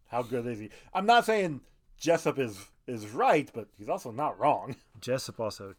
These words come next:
Speaker 2: cheated to get the guns, though.
Speaker 1: Did he?
Speaker 2: Yeah, hundred percent.
Speaker 1: No, he just aligned himself with the right people. His thoughts, right people.
Speaker 2: I mean, but he also used different kinds of magic to where he could hold the guns without, uh,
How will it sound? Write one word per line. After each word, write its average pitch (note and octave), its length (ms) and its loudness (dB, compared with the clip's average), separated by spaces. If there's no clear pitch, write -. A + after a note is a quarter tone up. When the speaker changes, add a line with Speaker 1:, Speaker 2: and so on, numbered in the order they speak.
Speaker 2:
cheated G#2 480 -10
to G2+ 80 -16
get F#2+ 180 -18
the - 80 -18
guns, B2 360 -14
though. - 260 -18
Speaker 1:
Did F3 160 0
he? G#4 100 0
Speaker 2:
Yeah, A#2+ 300 -2
hundred A2+ 340 -4
percent. B2 400 -8
Speaker 1:
No, D#4 180 0
he G3+ 100 -2
just G3+ 180 -8
aligned D#3 320 2
himself D#3 280 -2
with C#3 100 -12
the C3 40 -8
right C3+ 180 -2
people. D#3+ 360 -6
His C3+ 340 -4
thoughts, - 520 -6
right A2 200 -8
people. A2+ 260 -6
Speaker 2:
I C#3 60 0
mean, B2+ 340 -2
but C3+ 180 0
he C3 200 -2
also B2 300 2
used A2+ 380 -6
different B2 300 -6
kinds A2+ 220 -6
of F#2+ 120 -10
magic A2 400 -6
to - 100 -12
where A2+ 100 -4
he A2 100 -6
could G2+ 140 -12
hold C3+ 360 -6
the A2 80 -8
guns G#2 300 -4
without, G2+ 480 -8
uh, G2 360 -6